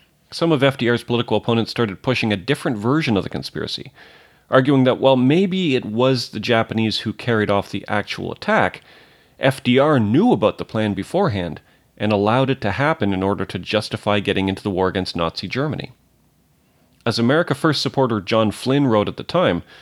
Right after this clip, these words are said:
Roosevelt had done everything except swimming underwater with the bombs in his teeth. As we've discussed in our episode on false flags, this theory was based on an incorrect assumption about the Americans' ability to break the Japanese military codes,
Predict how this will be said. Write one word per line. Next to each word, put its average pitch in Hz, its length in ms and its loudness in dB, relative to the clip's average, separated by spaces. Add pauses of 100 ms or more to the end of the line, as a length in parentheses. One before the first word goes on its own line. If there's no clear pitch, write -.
(260)
Roosevelt 147 480 2
had 120 140 -2
done 123 380 2 (420)
everything 170 500 -2
except 147 360 -4
swimming 147 380 -4
underwater 123 600 0
with 113 180 -6
the 107 80 -8
bombs 110 400 0
in 101 80 -12
his 90 160 -10
teeth. - 460 -18 (440)
As 131 140 0
we've 214 160 0
discussed 143 520 -2
in 127 140 0
our 123 140 2
episode 113 320 -2
on 90 100 -4
false 78 220 -4
flags, 123 440 -2
this 135 180 -6
theory 190 240 0
was 139 120 0
based 113 300 -2
on 107 140 2
an 104 180 0
incorrect 135 560 0
assumption 120 420 0
about 87 200 -4
the 95 80 -4
Americans' 104 500 0
ability 92 380 -2
to 90 80 -6
break 98 260 -2
the 95 60 -8
Japanese 95 520 -2
military 120 440 0
codes, 80 360 -6